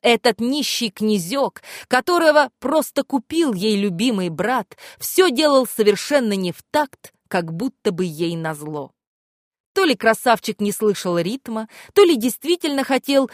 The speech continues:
досадить собственной жене, но он то подавал ей руку на мгновение раньше, чем того требовала музыка, то делал величественный поклон в сторону после того,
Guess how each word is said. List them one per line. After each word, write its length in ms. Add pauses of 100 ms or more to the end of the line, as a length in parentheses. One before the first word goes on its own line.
(120)
досадить 640
собственной 680
жене, 440 (280)
но 140
он 160
то 120
подавал 560
ей 220
руку 260
на 140
мгновение 580
раньше, 640 (200)
чем 200
того 220
требовала 500
музыка, 580 (220)
то 100
делал 380
величественный 760
поклон 480
в 60
сторону 500
после 340
того, 420